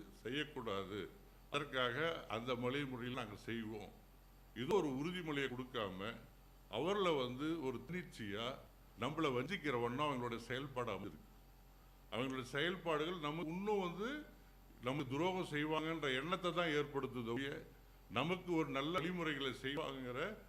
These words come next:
எந்த செயல்பாடுமே அவங்க கிட்ட அமையல. அதற்காக தான் நம்ம தமிழக முதல்வர்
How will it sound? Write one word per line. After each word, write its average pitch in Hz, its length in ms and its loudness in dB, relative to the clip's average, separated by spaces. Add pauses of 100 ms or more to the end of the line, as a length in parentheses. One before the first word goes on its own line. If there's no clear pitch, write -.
(200)
எந்த 156 260 2 (140)
செயல்பாடுமே 160 560 2
அவங்க 135 240 2
கிட்ட 127 200 -2
அமையல. 120 300 2 (1000)
அதற்காக 156 640 4
தான் 147 260 4
நம்ம 127 240 0
தமிழக 123 420 0
முதல்வர் 110 440 -4